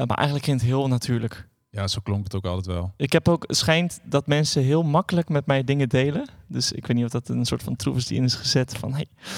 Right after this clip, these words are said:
Speaker 1: vertel maar." Maar op straat komen mensen ook met de bizarste verhalen zo naar me toe en gaan ze delen. Maar dat, eh, werkt denk ik, eh, in een huiselijke setting ook fijn.
Speaker 2: Ja.
Speaker 1: En, eh, ik wil ook niet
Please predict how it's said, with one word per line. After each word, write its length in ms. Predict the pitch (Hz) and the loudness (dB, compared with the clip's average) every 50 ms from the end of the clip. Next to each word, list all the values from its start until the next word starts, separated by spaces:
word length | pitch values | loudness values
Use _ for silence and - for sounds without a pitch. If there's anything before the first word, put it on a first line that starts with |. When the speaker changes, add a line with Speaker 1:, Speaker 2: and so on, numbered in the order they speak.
| - - - - - | -10 -12 -14 -14 -6
Speaker 1:
vertel 380 | - - 156 - 175 170 175 | 0 2 4 6 6 6 6
maar." 260 | 175 160 160 190 220 202 | 6 6 6 4 4 2
Maar 140 | 147 139 127 | 4 4 6
op 120 | 104 - - | 6 4 4
straat 340 | - - 190 190 202 202 | 2 4 4 4 4 4
komen 200 | - 190 185 185 | 4 2 4 4
mensen 260 | 175 175 175 - - - | 4 4 4 4 4 4
ook 100 | 156 139 | 4 4
met 160 | 143 143 - | 2 2 2
de 80 | 156 | 0
bizarste 440 | 127 - 147 131 147 147 147 - - | 0 2 4 4 4 4 4 2 -2
verhalen 260 | 135 143 139 143 131 | 0 0 2 4 4
zo 120 | 139 165 196 | 4 4 6
naar 160 | 196 180 165 | 4 4 2
me 60 | 151 | 2
toe 260 | 135 - 160 160 160 - - - | 2 4 4 2 2 0 -4 -6
en 180 | - - 139 | -2 -2 -2
gaan 200 | 127 - 143 139 | 0 2 0 0
ze 120 | 131 131 127 | 2 0 2
delen. 360 | 127 139 139 135 123 131 - - - - - - - - - - - - | 2 4 4 4 2 0 -2 -6 -10 -14 -12 -12 -12 -14 -14 -16 -6 0
Maar 140 | - 139 139 | 2 2 2
dat, 180 | 143 143 - | 2 2 4
eh, 60 | 151 | 4
werkt 240 | 135 139 139 139 - | 4 4 4 2 2
denk 200 | - 143 139 127 | 2 2 2 0
ik, 140 | 139 127 - | -2 0 2
eh, 80 | 139 131 | 2 2
in 160 | 123 - 139 131 | 2 2 2 4
een 240 | 131 127 123 120 - | 4 2 0 -2 -4
huiselijke 420 | - - 143 147 - - 135 - - | 0 2 2 2 2 0 -2 0 0
setting 320 | - 160 - - 127 123 | 0 0 0 0 -2 0
ook 180 | 139 139 - - | 0 -2 -2 -6
fijn. 360 | - - - 147 127 117 110 - - - - | -6 0 2 2 2 2 -4 -6 -10 -4 2
Speaker 2:
Ja. 200 | 127 139 139 - 113 - - _ _ _ _ _ _ | 2 2 2 2 -4 -14 -20 _ _ _ _ _ _
Speaker 1:
En, 240 | - 143 135 127 123 | -2 0 2 2 2
eh, 60 | 123 120 | 2 0
ik 180 | - 147 131 | -2 -4 0
wil 160 | - 139 131 127 | 2 4 4 4
ook 160 | 127 123 110 | 2 0 0
niet 160 | 131 131 123 | 0 0 0